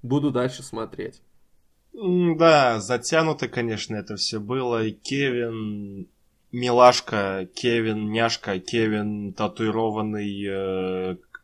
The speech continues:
Speaker 2: к-, косплейщик Криса Джерика.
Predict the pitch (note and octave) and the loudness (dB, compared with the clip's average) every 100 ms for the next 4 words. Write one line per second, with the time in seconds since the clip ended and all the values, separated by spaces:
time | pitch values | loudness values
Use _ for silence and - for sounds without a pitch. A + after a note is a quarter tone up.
0 | _ - - A2 - A2+ A2+ G#2+ - G2+ | _ -12 -4 -4 -2 0 0 0 -2 -6
1 | - - - A2+ A2 - G#2+ G#2 A2+ A2 | -10 -16 -6 -2 0 0 -2 0 2 2
2 | A2+ G2 | -4 -8